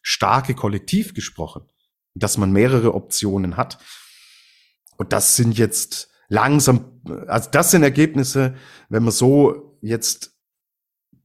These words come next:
bleibt für diese Saison noch, ist okay, dann muss man aber trotzdem, ähm, über vieles nachdenken und viel bearbeiten im, äh, im Hinblick auf die neue Saison. Ich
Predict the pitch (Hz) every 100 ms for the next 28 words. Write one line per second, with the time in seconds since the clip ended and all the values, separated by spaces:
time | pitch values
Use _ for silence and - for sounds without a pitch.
0 | _ 113 107 147 156 - - - - 123
1 | - 127 139 139 123 120 117 120 117 113
2 | - - _ _ _ - 113 107 - 117
3 | 123 120 110 117 - 107 98 98 101 -
4 | - 98 92 - - - _ _ 98 95
5 | 95 98 78 - 117 113 - 127 139 123
6 | 110 110 110 110 101 101 - 123 123 117
7 | 170 - 101 92 - 98 95 92 92 90
8 | - - - _ 95 90 87 87 85 -
9 | _ _ _ _ _ - - 85 101 95
10 | 92 90 - 85 - - - - - 107
11 | 107 110 104 98 104 - - 104 -